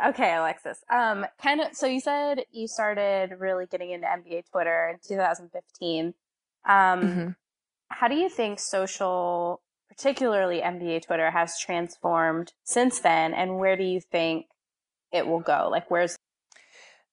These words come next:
Speaker 2: N B A Twitter has grown exponentially. It's becoming more of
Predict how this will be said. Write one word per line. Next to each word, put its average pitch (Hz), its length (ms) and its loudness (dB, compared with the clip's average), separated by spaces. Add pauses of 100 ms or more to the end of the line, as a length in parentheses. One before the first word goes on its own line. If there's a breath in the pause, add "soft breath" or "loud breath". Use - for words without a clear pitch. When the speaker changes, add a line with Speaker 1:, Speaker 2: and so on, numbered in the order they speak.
(100)
Speaker 2:
N 269 180 6
B 311 140 6
A 277 60 4
Twitter 214 360 6
has 185 260 4
grown 175 560 2
exponentially. 160 1200 0
It's 156 220 0
becoming 240 540 2
more 180 380 6
of 170 140 -2